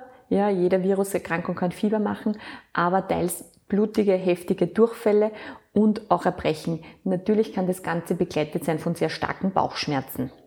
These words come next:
Wie gesagt, gefährlich sind diese Flüssigkeitsverluste, gerade bei jüngeren Kindern. Insbesondere Frühgeborene kann man sich natürlich vorstellen, weil die einfach,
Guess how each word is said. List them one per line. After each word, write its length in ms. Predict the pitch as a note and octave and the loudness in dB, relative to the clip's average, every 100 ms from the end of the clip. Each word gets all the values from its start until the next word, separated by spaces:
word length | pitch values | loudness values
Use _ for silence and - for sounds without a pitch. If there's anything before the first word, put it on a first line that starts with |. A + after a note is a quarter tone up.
| _ - | _ -4
Wie 160 | G3 G#3 | 0 0
gesagt, 400 | G#3 G3+ F3+ - | 0 0 -2 0
gefährlich 460 | F#3+ - F3+ G3 | -2 2 2 2
sind 220 | G3 F#3+ F3+ | 0 -2 -2
diese 200 | F3 F3+ | -4 0
Flüssigkeitsverluste, 1120 | B3+ B3+ C4+ A#3+ A#3 - G#3+ G#3+ A3 G#3 G#3 - - - - | 0 2 0 0 -2 0 2 2 0 -2 -2 -8 -16 -18 -4
gerade 340 | F#3+ E3+ F3+ | 0 4 2
bei 120 | F3 | 4
jüngeren 500 | F3+ F3+ F#3 E3 F3 | 2 2 2 2 0
Kindern. 500 | E3+ D#3+ D#3 D#3+ D#3 - - _ - - - - | -2 -2 -2 -2 -4 -8 -20 _ -20 -20 -20 2
Insbesondere 920 | A#3+ C4 C4+ B3 A#3 G3+ F#3+ F3+ F3+ | 6 6 4 -2 2 0 2 4 2
Frühgeborene 1080 | F3+ - G#3+ B3+ D4 C#4 - B3+ C4 C4+ C4 | 2 2 4 6 4 6 4 6 4 4 2
kann 160 | G#3 | 2
man 100 | G3 | 2
sich 160 | F#3+ G3 | 2 2
natürlich 320 | F3+ F#3 F#3 | 0 2 0
vorstellen, 460 | F#3+ F3 F3+ G#3+ F#3+ | 0 -2 0 0 2
weil 80 | E3+ | 2
die 100 | D#3+ | 0
einfach, 320 | D#3+ E3 | 0 -2